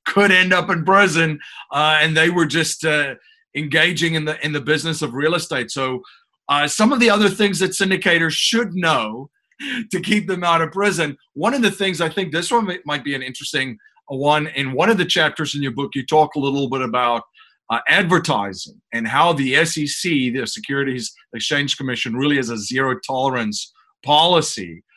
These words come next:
If maybe you wanna share a little bit more information on that, because I see a ton of stuff on social media. Uh, a lot of folks, again, you know, might not even know that they're not supposed to do what they're doing.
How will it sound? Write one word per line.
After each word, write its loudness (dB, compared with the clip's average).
If -4
maybe -2
you 0
wanna -2
share -2
a -2
little -4
bit -6
more -2
information -4
on -14
that, -2
because -2
I 2
see -2
a -2
ton 2
of 0
stuff -2
on -6
social -6
media. -4
Uh, -8
a -6
lot 2
of 2
folks, 0
again, -2
you -8
know, -2
might 0
not 2
even -2
know 2
that -4
they're -2
not -4
supposed -8
to -12
do -6
what -8
they're -4
doing. -6